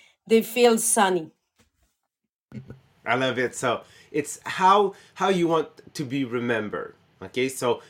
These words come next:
Speaker 2: start asking those questions today. And I have other questions to help you reflect, because in the article, you will also find, okay, uh, it's a question to ask yourself. There's actually close to ten,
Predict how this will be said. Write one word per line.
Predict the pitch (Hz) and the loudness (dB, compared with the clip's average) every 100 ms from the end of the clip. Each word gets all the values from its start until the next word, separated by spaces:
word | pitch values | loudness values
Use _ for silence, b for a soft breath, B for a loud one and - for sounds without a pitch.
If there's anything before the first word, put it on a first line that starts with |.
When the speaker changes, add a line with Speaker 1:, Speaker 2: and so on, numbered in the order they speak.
| - | -18
Speaker 2:
start | - 175 175 - - | 2 4 4 0 4
asking | 143 - 147 147 | 4 2 -4 -2
those | 127 - | -4 -4
questions | 135 117 - 127 117 | -6 -6 -4 -4 -4
today. | - 104 143 110 - b b b | -8 -4 -2 -2 -6 b b b
And | 143 151 147 - | 2 2 0 0
I | 160 170 | 4 6
have | 190 170 - | 4 0 4
other | 185 202 196 | 4 6 2
questions | 190 - 170 - 175 180 | -2 -2 -2 -2 -2 -2
to | 151 | -2
help | 120 147 147 165 | 0 0 0 -4
you | |
reflect, | 139 143 - 277 202 | -2 -2 -2 -6 -6
because | 147 156 147 | -4 -4 -4
in | - 180 | -2 0
the | 185 185 | 2 2
article, | 151 156 147 156 156 175 b b b | 2 0 -4 -2 0 -2 b b b
you | 131 190 | -4 0
will | 175 185 - 139 | 2 2 0 2
also | 160 170 175 156 | 2 0 -4 -6
find, | - 165 160 120 107 | -2 0 2 0 -6
okay, | - 135 147 151 b b - | -2 2 2 0 b b -2
uh, | 131 123 117 113 - | 0 2 2 0 0
it's | 131 131 - - - | -2 -2 -6 -10 -6
a | 107 104 | -4 -4
question | - 202 185 - 185 180 | -2 0 0 0 -2 -2
to | 147 - | -6 0
ask | 139 139 - | 2 2 -2
yourself. | 131 113 - 135 - | -2 -2 -6 -6 -2
There's | 143 135 139 139 - | 0 4 4 2 2
actually | 170 - 175 160 160 - _ | 0 0 -4 -4 -6 -12 _
close | - 180 165 - | -2 2 2 -2
to | 151 | -12
ten, | - 175 151 151 | -8 -2 0 0